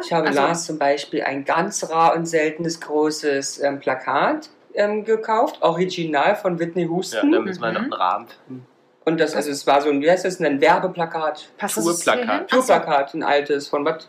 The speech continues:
Speaker 1: Keine Ahnung, wann, wann
Speaker 3: Achtundneunzig.
Speaker 1: So, von achtundneunzig, ja, das
Speaker 2: So.
Speaker 1: kriegst du halt nur da.
Speaker 2: Ja. Meine Mutter hat mal ein Auto gekauft, aus Versehen bei eBay.
Speaker 3: Aus Versehen?
Speaker 2: Ja, aus Versehen.
Speaker 1: Aber günstig wenigstens?
Speaker 2: Ja, ja, sie war, sie war so, äh, nett und freundlich drauf und hat sich gedacht, "Hier treibe ich den Preis mal nach oben."
Speaker 1: Hm.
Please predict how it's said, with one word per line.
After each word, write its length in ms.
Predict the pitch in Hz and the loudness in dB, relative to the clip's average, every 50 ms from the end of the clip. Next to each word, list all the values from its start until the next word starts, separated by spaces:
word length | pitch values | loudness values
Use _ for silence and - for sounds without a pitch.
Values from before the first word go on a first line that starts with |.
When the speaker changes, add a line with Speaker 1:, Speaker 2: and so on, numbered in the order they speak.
| - | -10
Speaker 1:
Keine 160 | - 147 127 - | -6 -6 -2 -2
Ahnung, 180 | 143 151 143 | -2 -2 -2
wann, 160 | 139 139 139 | -2 -4 -2
wann 100 | - 143 147 | -4 -4 -4
Speaker 3:
Achtundneunzig. 680 | 147 147 139 - 110 104 98 98 101 107 110 - - | -4 -4 -8 -8 -8 -6 -6 -6 -6 -8 -10 -10 -4
Speaker 1:
So, 180 | - 135 131 127 | -4 -2 -2 -2
von 120 | - - | -4 -2
achtundneunzig, 600 | - 151 - - 151 151 151 151 147 147 - - - | -4 -4 -4 -4 -4 -2 0 -2 -2 -4 -6 -8 -4
ja, 80 | 151 156 156 | -4 -4 -2
das 120 | 151 - | -4 -4
Speaker 2:
So. 60 | - 208 | -4 -4
Speaker 1:
kriegst 120 | 208 - | -4 -2
du 40 | 165 | -2
halt 160 | 151 147 147 | -2 -2 -2
nur 80 | 151 143 | -2 0
da. 240 | 139 139 135 139 - - - _ _ | 2 0 0 0 -4 -12 -20 _ _
Speaker 2:
Ja. 200 | - 208 - - - - - _ _ _ _ _ _ _ _ _ _ | -4 -4 -4 -4 -8 -18 -20 _ _ _ _ _ _ _ _ _ _
Meine 280 | 202 202 233 269 311 | 0 2 2 2 2
Mutter 280 | 294 262 254 254 302 262 | 0 0 0 -2 -4 -4
hat 140 | 240 240 220 | -4 -2 -2
mal 60 | 214 | -2
ein 120 | 202 - | -2 -2
Auto 300 | - - 185 196 190 208 | -2 0 -2 -2 -2 -6
gekauft, 460 | 180 - 156 - - 170 156 - - | -8 -8 -10 -8 -6 -8 -8 -6 -4
aus 200 | - 170 220 226 | -2 -2 -2 -2
Versehen 500 | - - 233 208 180 175 175 165 160 160 - | -2 -2 -2 -2 0 -2 -4 -4 -6 -10 -8
bei 100 | - 135 | -8 -8
eBay. 240 | 107 147 160 - 101 | -8 -6 -2 0 2
Speaker 3:
Aus 280 | 98 110 - - - - | 2 2 -2 -6 -6 -6
Versehen? 400 | 107 101 - - 175 262 302 214 139 220 | -6 -6 -4 -6 -6 -6 -4 -2 0 2
Speaker 2:
Ja, 180 | 233 233 - | 2 2 2
aus 200 | - 226 240 - | 0 -2 -4 -4
Versehen. 280 | - 262 254 226 220 180 | -4 -4 -4 -2 2 2
Speaker 1:
Aber 140 | 170 151 - | 2 2 2
günstig 260 | 156 - 262 - - | 0 -2 -2 -2 -2
wenigstens? 440 | 320 302 330 - - 349 349 - - - | 0 0 0 0 0 0 0 0 -4 -2
Speaker 2:
Ja, 60 | 269 | 0
ja, 140 | 302 285 247 | 2 2 2
sie 140 | 202 202 196 | 0 -2 0
war, 300 | 202 202 202 208 208 208 - - - _ | 2 2 2 2 0 -4 -10 -20 -20 _
sie 160 | - - 202 | -8 0 2
war 160 | 214 214 233 | 4 4 4
so, 320 | 214 240 233 233 233 233 | 4 4 4 6 6 6
äh, 260 | 208 165 - 185 208 208 | 4 4 2 0 0 0
nett 360 | 208 208 220 240 247 - - | 0 0 0 -2 -4 -6 -6
und 160 | 226 214 - | -6 -6 -4
freundlich 400 | - - 208 220 214 - 233 - | 0 0 0 0 0 -4 -6 -6
drauf 280 | - - - 190 220 247 | 0 2 2 2 2 2
und 120 | 247 220 | 0 -2
hat 100 | 214 208 | -2 -4
sich 140 | 208 196 - | -6 -8 -2
gedacht, 220 | 196 196 190 190 | -2 -2 -2 -2
"Hier 180 | - - 208 208 | -6 -6 -6 -4
treibe 260 | - - 254 254 247 | 0 2 2 2 0
ich 120 | 269 - | -4 -6
den 160 | - 311 294 285 | -6 -6 -6 -2
Preis 380 | - - 247 190 165 - - 180 | 0 0 2 2 0 -4 -4 -2
mal 200 | 165 143 135 151 | -2 -2 0 0
nach 240 | 151 143 - - | 0 -2 -2 -2
oben." 520 | - - - - - - - 208 269 349 339 - | -6 -8 -6 -8 -8 -8 -6 -4 -4 -4 -6 -6
Speaker 1:
Hm. 180 | 185 170 156 | -8 -8 -8